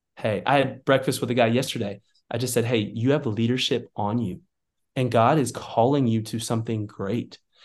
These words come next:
And the moment they hear that, they're going, "Maybe I do." And, and the Spirit in them rises up.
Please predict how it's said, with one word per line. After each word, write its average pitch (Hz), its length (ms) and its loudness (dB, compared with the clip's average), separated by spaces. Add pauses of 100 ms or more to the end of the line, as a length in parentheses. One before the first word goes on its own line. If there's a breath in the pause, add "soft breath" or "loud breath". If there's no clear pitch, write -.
(240 soft breath)
And 131 160 2
the 117 60 2
moment 117 460 2
they 117 100 -6
hear 160 320 0
that, 117 220 0
they're 120 100 -4
going, 107 480 -4 (300)
"Maybe 156 240 -4
I 151 100 -4
do." 139 380 -6 (640)
And, 147 180 6
and 127 160 0
the 120 60 0
Spirit 156 320 4
in 165 80 8
them 147 160 6
rises 135 640 2
up. 349 240 -2